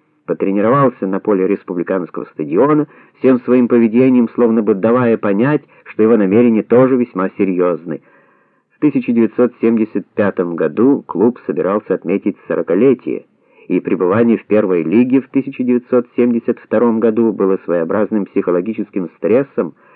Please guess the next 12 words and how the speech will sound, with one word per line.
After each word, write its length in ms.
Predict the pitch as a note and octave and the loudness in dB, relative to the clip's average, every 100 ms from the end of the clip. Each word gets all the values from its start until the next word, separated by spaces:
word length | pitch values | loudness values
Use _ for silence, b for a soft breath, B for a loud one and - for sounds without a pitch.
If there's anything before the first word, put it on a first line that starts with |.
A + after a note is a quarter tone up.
| b b | b b
который 260 | F2+ F#2+ G2 | -6 -2 0
вызвал 400 | A2 G2+ G2+ F#2 | 2 2 0 -2
к 80 | F2+ | -2
жизни 340 | F#2+ G#2 G2+ | -2 -2 -2
молодые 460 | F#2 F#2+ F#2+ G2 F2 | -2 -2 0 -2 -2
силы, 340 | A2 C#3 C#3+ C#3 b b b b | 0 2 2 0 b b b b
возродил 560 | - E2+ G2 F#2+ B2+ G#2 | -6 -2 0 2 2 2
былой 360 | F#2+ G2 A2 | 0 0 2
бойцовский 720 | F2+ F2+ F2 G#2 G2+ - E2 D#2+ | 0 -2 -2 -2 -2 -4 -8 -4
задор 440 | F2 D#2+ A2 C#3 | -4 0 0 0
кубковой 500 | - D3 - C#3+ C#3+ | 0 -4 0 0 0
команды, 600 | C#3 C#3+ D3 C#3+ C#3 C#3 | 0 0 0 -2 0 -2